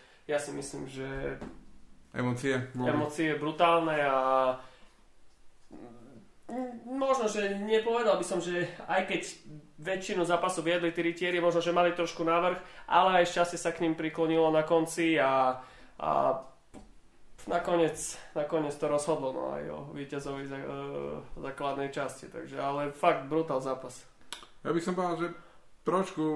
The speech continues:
Speaker 2: mi prišlo, že Levičania, e, tým, že možno aj viac oni nás do-, oni rytierov doťahovali, že na konci sa podpísalo to na nohách, to bolo vidno, že už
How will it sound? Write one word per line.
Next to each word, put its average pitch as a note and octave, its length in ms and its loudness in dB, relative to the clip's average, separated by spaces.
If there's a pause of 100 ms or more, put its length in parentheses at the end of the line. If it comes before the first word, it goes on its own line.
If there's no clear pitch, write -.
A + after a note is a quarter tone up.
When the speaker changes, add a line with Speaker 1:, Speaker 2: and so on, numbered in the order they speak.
(520)
Speaker 2:
mi D3 240 -4
prišlo, C#3 400 -4
že C3 140 -2 (180)
Levičania, C3 800 -4 (640)
e, A#2 340 -2
tým, D#3+ 80 0
že D3 160 0
možno C#3 400 0
aj C#3+ 160 0
viac D#3+ 280 2 (120)
oni C#3+ 240 0
nás C#3+ 160 2
do-, C3+ 260 -2
oni C#3 380 0
rytierov C3+ 400 -2
doťahovali, C3+ 720 -4 (300)
že A#2+ 320 -4 (880)
na B2 180 -4
konci C3 240 -4
sa B2+ 160 -6
podpísalo B2+ 480 -2
to B2+ 160 -4
na C3 80 -2
nohách, B2 400 0
to B2+ 80 -2
bolo B2 160 0
vidno, B2 240 -2
že A#2 140 -6
už A#2 120 -8